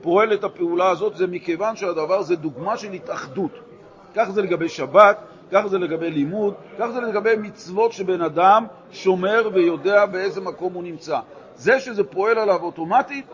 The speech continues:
זה לא אוטומטית, זה מכיוון שהוא פעל על עצמו, מכיוון שהוא עבד על עצמו,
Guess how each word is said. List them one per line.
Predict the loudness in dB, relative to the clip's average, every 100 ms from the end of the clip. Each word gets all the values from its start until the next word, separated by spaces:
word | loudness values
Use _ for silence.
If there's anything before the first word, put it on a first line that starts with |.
| -20 -20 -10
זה | 2 8
לא | 10 10
אוטומטית, | 8 -4 -6 -10 -14 -10
זה | -6
מכיוון | -2 -2 -2 -4
שהוא | -8 -8
פעל | 4 8 8 6
על | 2 -2
עצמו, | -6 -8 -4 -4 -8 -12 -8
מכיוון | -2 0 0
שהוא | 0 0
עבד | 4 4 2
על | 0
עצמו, | -4 -6 -4 -4